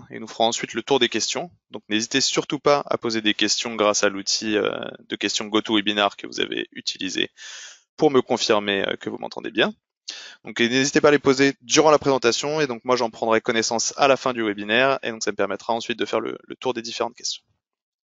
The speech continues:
Donc, euh, juste un petit mot sur la série de webinaires, donc, euh, qui a débuté maintenant il y a un moment, donc, euh, que nous allons animer tout au long du mois d'avril. Donc, euh, cette semaine, euh, vous avez peut-être vu mardi les bonnes pratiques sous design. Aujourd'hui, nous avons les bonnes pratiques sous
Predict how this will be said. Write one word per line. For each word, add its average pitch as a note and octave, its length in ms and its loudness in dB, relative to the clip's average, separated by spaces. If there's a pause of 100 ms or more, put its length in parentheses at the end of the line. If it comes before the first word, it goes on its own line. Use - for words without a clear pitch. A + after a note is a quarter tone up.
(1800)
Donc, A#2+ 320 -2
euh, B2+ 180 8
juste F3 200 0
un F3 100 6
petit - 120 0
mot E3 140 4
sur C#3+ 180 4
la B2 140 4
série C3+ 280 4
de B2+ 60 -2
webinaires, A#2+ 420 4
donc, G#2+ 280 -10
euh, A2 80 -4
qui - 180 -10
a C3 100 -4
débuté A#2 360 -4
maintenant G#2+ 240 -4
il G#2 80 -6
y G#2 40 -4
a G2+ 40 -2
un - 20 -8
moment, C3 520 2 (300)
donc, A2+ 220 -10
euh, A2 120 -2
que - 120 -8
nous G#2+ 240 -8
allons G2+ 240 0
animer G#2+ 320 -6
tout - 160 -12
au G#2 60 -4
long A2 100 -8
du A2 140 -10
mois G#2 180 0
d'avril. G#2+ 500 2 (200)
Donc, C2 240 -18
euh, C2 460 -4
cette - 240 -2
semaine, A#2+ 520 0 (580)
euh, - 120 -6
vous A#2 160 -2
avez A2 80 4
peut-être A#2 340 0
vu A#2 160 -4
mardi A#2 420 2
les G#2 300 4
bonnes A#2+ 220 0
pratiques A#2 420 0
sous - 220 -6
design. A2+ 500 2
Aujourd'hui, A2 320 -2
nous G#2 120 -2
avons G2+ 120 0
les G2 80 0
bonnes G#2+ 200 -4
pratiques - 320 -6
sous - 160 -12